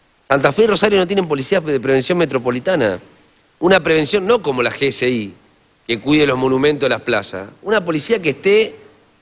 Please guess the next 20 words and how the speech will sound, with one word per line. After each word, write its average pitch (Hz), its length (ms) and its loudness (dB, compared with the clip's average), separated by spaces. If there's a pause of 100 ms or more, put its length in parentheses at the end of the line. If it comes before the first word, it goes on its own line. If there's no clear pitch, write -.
(160)
bueno, 190 320 0
probablemente 226 640 2 (200)
desarmada, 165 600 -2
pero 120 300 -2
que 120 80 -6
esté 214 160 -2
patrullando 180 420 0
las 139 140 0
calles, 147 340 -4
que 123 80 -4
esté 180 160 0
colaborando 170 520 2
con 143 100 0
las 120 80 -2
policías 127 460 -4
locales, 170 480 0
eh, 127 100 4
provinciales. 131 800 -2 (1120)
Segundo 185 400 2
tema, 123 400 2